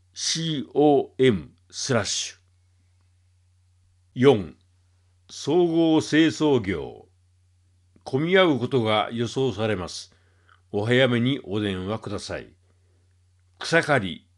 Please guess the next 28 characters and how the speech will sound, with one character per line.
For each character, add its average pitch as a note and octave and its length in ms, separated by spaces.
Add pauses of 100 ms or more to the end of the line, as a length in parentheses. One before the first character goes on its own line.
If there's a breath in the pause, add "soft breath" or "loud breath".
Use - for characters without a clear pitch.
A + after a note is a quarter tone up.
伐 G#2+ 460
採、 E2 240 (440)
泥 A#2+ 240
上 C3 180
げ、 F#2 280 (580)
敷 - 300
地 - 200
内 D3 280
清 B2+ 240
掃。 - 440 (1080)
お G2+ 100
気 D3 160
軽 C#3+ 220
に C3 360
お G2+ 120
問 A2 220
い G#2 60
合 F#2+ 80
わ F#2 80
せ C3+ 120
く B2 100
だ F#2+ 120
さ D#2+ 180
い。 A#1 140 (880)
有 C3 340
限 D3+ 280
会 B2 200
社 F#2 360